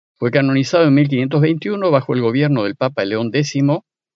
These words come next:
y ciento veinte años después de enterrado, abrieron su sepulcro y lo encontraron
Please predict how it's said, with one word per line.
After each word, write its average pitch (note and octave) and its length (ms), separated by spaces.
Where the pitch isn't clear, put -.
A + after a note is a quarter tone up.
y C3+ 140
ciento A3 480
veinte E3+ 300
años D3+ 260
después C#3 300
de D#3 60
enterrado, D3 680
abrieron C3 460
su - 160
sepulcro D3 580
y C#3 40
lo B2 100
encontraron A#2+ 800